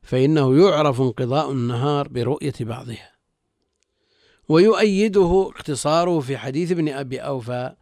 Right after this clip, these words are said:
على إقبال الليل فقط،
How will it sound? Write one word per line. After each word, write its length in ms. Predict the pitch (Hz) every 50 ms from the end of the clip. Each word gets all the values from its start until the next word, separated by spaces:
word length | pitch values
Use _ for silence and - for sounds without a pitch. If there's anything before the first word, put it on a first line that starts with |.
| _ _ _ _ _ _ -
على 420 | 131 131 127 135 143 139 123 127
إقبال 520 | 123 - 135 117 123 131 139 151 156 147
الليل 760 | 139 131 123 120 120 127 139 156 175 185 202 220 220 220 - _ _ _ _ _ _ _ _ _ _
فقط، 640 | - - 131 - - 139 120 113 - _ - -